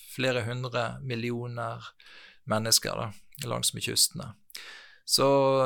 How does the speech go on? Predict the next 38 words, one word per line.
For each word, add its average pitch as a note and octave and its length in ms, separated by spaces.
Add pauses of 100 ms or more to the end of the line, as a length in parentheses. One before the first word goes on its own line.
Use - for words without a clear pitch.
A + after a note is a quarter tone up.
ja, A#2+ 160
så - 140
det D3+ 80
er - 20
mange F3+ 160
faktorer D3+ 480
som C#3 160
spiller C3+ 400
inn C3+ 240
her. A#2+ 220
En D3 100
annen E3+ 240
ting, D3+ 160
bare D3+ 240
for C#3 160
å C3 80
ta D3 160
dette C#3 240
med B2+ 400
infrastruktur B2+ 720
langs B2+ 240
med - 80
kystene, A#2 480
så C3+ 160
overforbruker C3+ 800
vi A2 100
jo A2 160
vann, G3+ 320
så - 240
vi B2+ 80
plumper B2+ 560
opp D3 240
grunnvann, D3+ 640
og C#3+ 80
det C3 140
betyr C3 400
at A2+ 100
en A#2 240